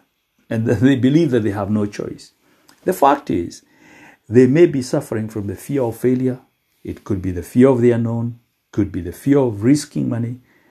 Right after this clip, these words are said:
the fear of not being good enough. You know, it could be any one of these fears. We all have gone through these debilitating fears and have the capability and the capacity to cripple us.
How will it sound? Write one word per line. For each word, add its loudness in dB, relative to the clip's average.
the -8
fear 0
of -4
not -2
being -2
good 6
enough. -6
You -4
know, -2
it -16
could 2
be 2
any 2
one 2
of -2
these -2
fears. -8
We 4
all 6
have -6
gone -6
through -8
these -8
debilitating -8
fears 0
and -6
have -2
the -4
capability 2
and -6
the -2
capacity -8
to -12
cripple -4
us. -18